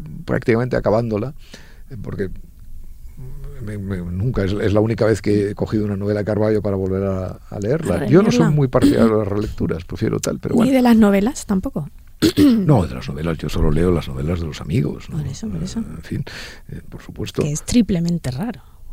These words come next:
Speaker 1: Ah, sí, sí, sí, es triplemente raro. Bueno, Manolo,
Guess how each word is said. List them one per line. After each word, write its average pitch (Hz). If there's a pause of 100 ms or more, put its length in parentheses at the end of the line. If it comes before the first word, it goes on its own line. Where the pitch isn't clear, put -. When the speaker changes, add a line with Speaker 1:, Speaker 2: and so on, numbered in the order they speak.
(260)
Speaker 1:
Ah, 120
sí, 147 (140)
sí, 104
sí, - (160)
es -
triplemente 90
raro. 156
Bueno, 104
Manolo, 190